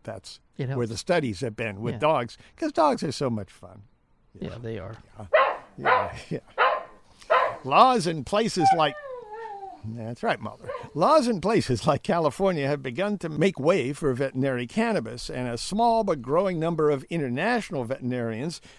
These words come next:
Speaker 1: have united to bring cannabis into mainstream veterinary medicine.
Speaker 2: Yeah.
Speaker 1: Doctor Diane Buitrago, a veterinarian at the Cal Zoo in Colombia,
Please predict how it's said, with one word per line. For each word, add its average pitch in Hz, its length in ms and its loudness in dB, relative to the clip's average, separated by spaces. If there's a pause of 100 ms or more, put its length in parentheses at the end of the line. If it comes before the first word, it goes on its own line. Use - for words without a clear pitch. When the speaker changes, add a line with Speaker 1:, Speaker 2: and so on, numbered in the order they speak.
(160)
Speaker 1:
have 131 520 0 (220)
united 139 540 0
to 147 80 -8
bring 143 240 -8
cannabis 151 500 -6
into 156 260 -4
mainstream 139 1000 -4
veterinary 143 500 -4
medicine. 180 640 -4
Speaker 2:
Yeah. 160 160 -4 (340)
Speaker 1:
Doctor 139 560 -2 (200)
Diane 151 640 -2
Buitrago, 139 920 0
a 113 160 -4 (220)
veterinarian 160 720 0
at 127 220 -6
the 110 180 -6
Cal 156 360 0
Zoo 156 320 0
in 127 220 -2
Colombia, 120 960 -4